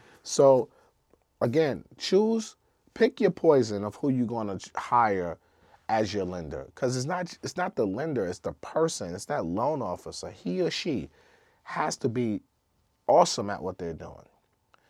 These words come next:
And you have to be able to interview them in a way to where you can understand that this person really know what they're doing or not. And if they do, then you go forward. If you don't, then you, you,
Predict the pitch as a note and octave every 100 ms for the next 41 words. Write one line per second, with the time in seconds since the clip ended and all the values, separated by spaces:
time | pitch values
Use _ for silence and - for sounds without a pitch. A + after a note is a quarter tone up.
0 | _ _ - G#2 G2 A2+ E3+ F3+ C3 A#2+
1 | A2 A2+ G#2+ F#2 F2+ - G#2 D3+ - A2
2 | A2 F#2+ F2+ F2 G#2+ A2+ G2 G2+ F2+ F2+
3 | A2+ - - G2+ F#2+ - A2+ G#2+ E2+ G#2+
4 | - D3 C#3+ A#2 A#2 A2 G2+ F#2 D#2+ D2+
5 | D2+ G#1+ A#1 A#1+ - _ _ _ _ _
6 | _ _ _ _ G2 A2 G#2+ A2+ C3 -
7 | G#3+ A3+ G#3 D#3 E3 D#3 D#3+ - - B2
8 | C2+ - _ _ - F2+ A#2+ B2+ - -
9 | - C3+ C#3 C3 A#1+ G#2 A#2+